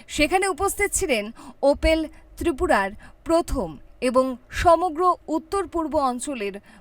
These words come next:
মধ্যে দ্বিতীয় কোম্পানি, যা বোম্বে স্টক এক্সচেঞ্জে তালিকাভুক্ত হয়েছে। এছাড়াও এই সংস্থা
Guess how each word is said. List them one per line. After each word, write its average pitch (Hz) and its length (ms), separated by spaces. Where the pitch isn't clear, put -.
মধ্যে 247 540
দ্বিতীয় 240 400
কোম্পানি, 233 640
যা 220 240
বোম্বে 247 460
স্টক 294 380
এক্সচেঞ্জে 233 680
তালিকাভুক্ত 254 680
হয়েছে। 165 580
এছাড়াও 262 800
এই 247 140
সংস্থা 233 640